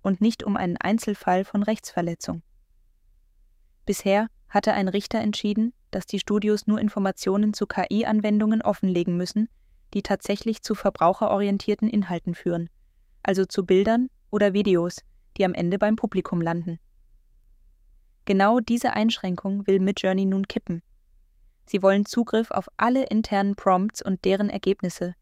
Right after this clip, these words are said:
komplett unabhängig davon, ob daraus am Ende ein fertiges Produkt wird oder nicht. Die Studios betonen währenddessen,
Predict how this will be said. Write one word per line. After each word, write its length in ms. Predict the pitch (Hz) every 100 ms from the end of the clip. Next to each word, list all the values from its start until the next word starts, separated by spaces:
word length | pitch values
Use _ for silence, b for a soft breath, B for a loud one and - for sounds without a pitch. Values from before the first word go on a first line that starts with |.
| _ _ _ _
komplett 420 | - 196 208 220 -
unabhängig 580 | 254 285 240 190 180 180
davon, 400 | 185 - 185 202
ob 140 | - -
daraus 320 | 185 185 185
am 120 | 185
Ende 280 | 185 190 202
ein 160 | - 180
fertiges 480 | - 202 202 190
Produkt 440 | - 185 190 220 -
wird 260 | 190 220 - _ _ _
oder 220 | 196 208
nicht. 380 | 233 190 - - _ _ _ _ _ _ _ _ _ _ _ _ _ _ _
Die 80 | 190
Studios 400 | - 202 202 202
betonen 440 | 202 - 214 196
währenddessen, 640 | 180 180 175 185 - 208